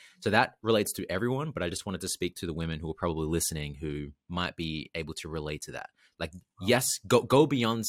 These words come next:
Speaker 1: just working on the behavior.
Speaker 2: Yeah.
Speaker 1: That's important, but go beyond that or go deeper than that, I would say.
Speaker 2: I love that. Really, really. And it really makes me feel a lot more compassionate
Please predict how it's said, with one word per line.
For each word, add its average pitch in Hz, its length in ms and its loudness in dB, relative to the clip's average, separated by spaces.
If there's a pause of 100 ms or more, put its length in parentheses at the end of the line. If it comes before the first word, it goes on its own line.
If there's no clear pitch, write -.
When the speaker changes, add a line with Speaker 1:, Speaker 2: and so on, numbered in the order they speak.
(160)
Speaker 1:
just 101 160 -2
working 95 320 2
on 87 80 -2
the 85 60 -4
behavior. 76 440 -6 (500)
Speaker 2:
Yeah. 98 260 -8
Speaker 1:
That's 90 180 -2
important, 131 440 2
but - 200 -6
go 104 160 2
beyond 87 340 -2
that - 240 -12 (300)
or 92 100 -2
go 104 140 6
deeper 92 300 2
than 76 120 -6
that, 69 180 -10
I 71 60 -8
would 69 140 -8
say. - 160 -8 (1200)
Speaker 2:
I 160 80 -2
love 110 340 0
that. 92 340 -10
Really, 117 720 0
really. 107 400 -6
And 131 160 0
it 143 120 -2 (400)
really 156 360 8
makes 131 300 0
me 135 40 0
feel 123 220 0
a - 40 2
lot 113 180 0
more 120 100 0
compassionate 113 880 -4